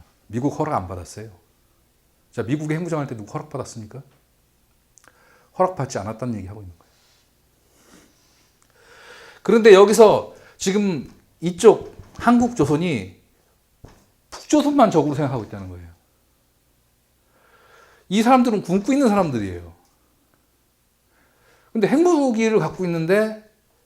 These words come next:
이 삼 개국이 지금 핵무기를 갖고 있는데 여기서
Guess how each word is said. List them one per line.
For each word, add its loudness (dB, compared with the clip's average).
이 0
삼 -4
개국이 0
지금 -4
핵무기를 -4
갖고 -6
있는데 -2
여기서 -2